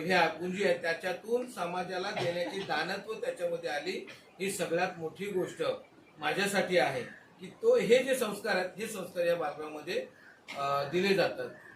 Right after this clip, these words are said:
आज, अ, ह्यांनी, अ, शंकर ठाकूर, अ, सरांचे म्हणजे माझी नात हिचा पाचवा वाढदिवस आहे, चौथाही आपल्या इथेच केला होता.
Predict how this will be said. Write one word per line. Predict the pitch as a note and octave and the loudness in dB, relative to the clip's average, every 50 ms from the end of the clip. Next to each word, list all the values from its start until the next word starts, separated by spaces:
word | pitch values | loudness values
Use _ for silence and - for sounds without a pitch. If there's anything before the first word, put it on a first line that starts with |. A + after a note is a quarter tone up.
| - - - | -20 -8 -2
आज, | D3 D#3+ E3+ E3 - - - - - - - - - - - - - - - - - - - - | 0 2 2 0 -2 -10 -16 -18 -20 -20 -20 -20 -20 -20 -20 -20 -20 -20 -20 -20 -20 -20 -20 -10
अ, | C#3 C3+ C3+ C3+ C3+ C3+ C3+ | -2 0 0 2 2 2 0
ह्यांनी, | C3+ D3+ E3 F3+ F#3+ F#3 D#3+ - - - - - | 2 0 0 2 2 0 0 -2 -6 -12 -10 -4
अ, | A#2+ A#2+ A#2+ A#2+ A#2+ A#2+ A#2+ A#2+ - | -2 -2 0 0 0 -2 -2 -4 -6
शंकर | C3 C3 - - D#3+ | -8 -10 -6 -6 -6
ठाकूर, | D#3 D#3 D3+ D3 C#3+ D#3+ E3+ E3 | -6 -4 -6 -8 -6 -6 -6 -6
अ, | E3 - - D3 D3 C#3 C#3 C3+ C#3 C3+ - - | -6 -6 -8 -8 -6 -4 -4 -4 -4 -6 -8 -8
सरांचे | C#3+ D3 D3+ D#3 - - D3 C3 A2+ - - - - - | -6 -6 -6 -6 -6 -6 -6 -6 -6 -8 -12 -16 -18 -16
म्हणजे | - C3+ C#3+ D3 | -12 -10 -8 -6
माझी | C3+ C#3 C#3 D3+ | -6 -4 -4 -4
नात | D#3 D#3+ E3+ D3+ C3 A#2 - - - - - - - C3 | -4 -2 -2 -2 -2 -2 -6 -14 -20 -20 -20 -20 -16 -12
हिचा | C#3 C#3 C#3+ G3 F#3 F#3 G3 G3+ - - - - - - - - - - - - | -12 -10 -2 4 6 6 6 4 2 -4 -12 -18 -20 -20 -20 -20 -20 -20 -4 0
पाचवा | D#3 D3+ - - G#3 G#3 | 2 2 2 2 0 2
वाढदिवस | G3+ F#3+ F3+ E3+ C#3 D3+ E3 E3 - D3+ | 4 4 4 4 4 2 -2 -2 -2 -4
आहे, | C#3+ C#3 C#3 D3 E3 - - - - - - | -2 -2 0 -2 -2 -4 -8 -16 -20 -10 -4
चौथाही | E3 D3+ D#3 - F#3+ G3+ G#3 G#3 | -4 -4 -2 0 2 4 4 4
आपल्या | F#3 E3+ - F3+ F3 | 4 2 2 0 0
इथेच | E3+ E3+ F3+ F3 - - | 0 0 -2 -4 -4 -6
केला | F3 D#3+ D#3 D3+ | -6 -4 -2 -2
होता. | D3 - - - _ | -2 -2 -4 -8 _